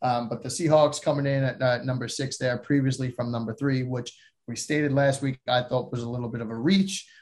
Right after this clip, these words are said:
Um, I wasn't overly impressed with their win over the Colts. I mean, the Colts are a good team, but I don't think if you beat them, you automatically bumped up to the top three. So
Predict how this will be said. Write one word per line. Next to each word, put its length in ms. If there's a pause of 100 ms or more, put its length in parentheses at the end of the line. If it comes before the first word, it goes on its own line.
(120)
Um, 420
I 60
wasn't 560
overly 440
impressed 420
with 140
their 180
win 200
over 160
the 100
Colts. 300
I 60
mean, 100
the 60
Colts 300
are 60
a 60
good 200
team, 280
but 180 (440)
I 40
don't 180
think 180
if 120
you 120
beat 240
them, 160
you 200
automatically 520
bumped 280
up 120
to 80
the 100
top 280
three. 200
So 380